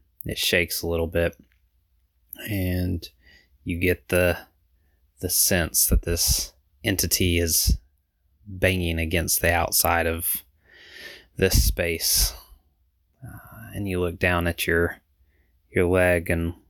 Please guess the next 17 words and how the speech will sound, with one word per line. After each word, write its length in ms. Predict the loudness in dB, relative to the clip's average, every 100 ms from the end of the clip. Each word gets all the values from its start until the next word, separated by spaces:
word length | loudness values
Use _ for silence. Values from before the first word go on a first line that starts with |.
| -20 -20 _ _ _ _ _ _ _ _ _
your 120 | -6 -4
foot 400 | -4 -2 -2 -2
is 140 | -2 0
actually 360 | 0 -2 -4
gone. 640 | -2 -2 -2 -2 -6 -10 -14 _ _ _ _ _
Uh, 200 | -8 -6
you 220 | -4 -4 -2
see, 300 | 0 2 2
like, 220 | 2 2
this 400 | 2 2 0 -2 _ -20 -20 _ -12
kind 220 | -6 -4
of, 400 | 0 0 0 -2 -14 -20 -18
uh, 220 | -16 -8
psychic 600 | 0 2 4 4 2 -4 -2
energy 720 | 0 2 2 0 0 0 -4 _ _ _ _ _ -2
spilling 580 | 0 2 2 2 2
out 500 | 2 2 0 -4 -8